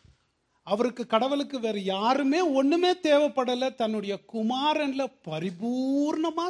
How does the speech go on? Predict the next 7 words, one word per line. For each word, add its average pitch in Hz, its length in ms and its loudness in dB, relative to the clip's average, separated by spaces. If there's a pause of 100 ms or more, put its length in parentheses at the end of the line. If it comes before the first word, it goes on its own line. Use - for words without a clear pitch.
சந்தோஷமா, 269 760 -4
நிறைவாக, 247 840 -2 (240)
கண் 190 260 2 (140)
சிமிட்டாம 294 840 2
ஒரே 233 500 -4
பொழுதுபோக்காக 285 1000 2 (260)
தன் 233 220 -4